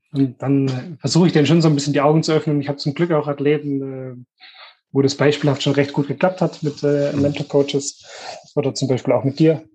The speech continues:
Speaker 1: Und, ähm, dann, das ist manchmal so ein Eye-Opener und dann denken die, „Ja, stimmt, stimmt.“ Und dann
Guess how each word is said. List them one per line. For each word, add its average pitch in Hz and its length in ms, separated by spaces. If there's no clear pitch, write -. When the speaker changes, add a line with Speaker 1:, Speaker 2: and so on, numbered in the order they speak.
Speaker 1:
Und, 135 260
ähm, 127 540
dann, 127 340
das 131 140
ist - 40
manchmal 143 240
so - 80
ein 123 120
Eye-Opener 139 560
und 127 100
dann 123 500
denken 139 180
die, 135 80
„Ja, 139 140
stimmt, 143 340
stimmt.“ 139 460
Und 135 80
dann 131 200